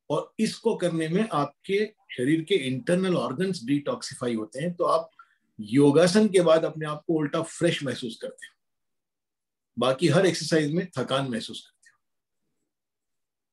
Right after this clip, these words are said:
तो ये तीसरा पद है योग का। चौथा पद योग का है प्राणायाम।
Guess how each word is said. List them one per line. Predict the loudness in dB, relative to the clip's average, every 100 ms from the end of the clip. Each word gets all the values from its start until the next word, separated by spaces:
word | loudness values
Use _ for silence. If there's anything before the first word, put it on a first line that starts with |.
| _ _ _ _ _ _ _ _ _ _ _ _ _ _ _ _
तो | 2
ये | 6 6
तीसरा | 4 2 4 6 2 0 _ 0
पद | 2 4
है | 2
योग | 2 0 -4
का। | -12 -20 _ _ _ _ _ _ _ _ -2
चौथा | 2 2 4 4
पद | 6 4
योग | 6 2 0
का | -4 -4
है | -4 -6
प्राणायाम। | -2 0 0 -2 -8